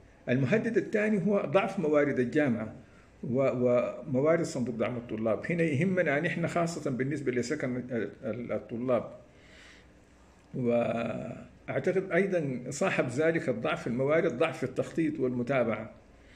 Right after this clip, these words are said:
وضعف في الاهتمام بالسكن الجامعي للطلاب و-، والسكن الجامعي للأساتذة،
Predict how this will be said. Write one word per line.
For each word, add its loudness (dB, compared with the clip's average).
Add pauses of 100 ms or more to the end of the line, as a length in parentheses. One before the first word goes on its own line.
(800)
وضعف 2
في -4
الاهتمام -2
بالسكن -2
الجامعي -2
للطلاب -10 (180)
و-، 0
والسكن -2
الجامعي 0
للأساتذة، -4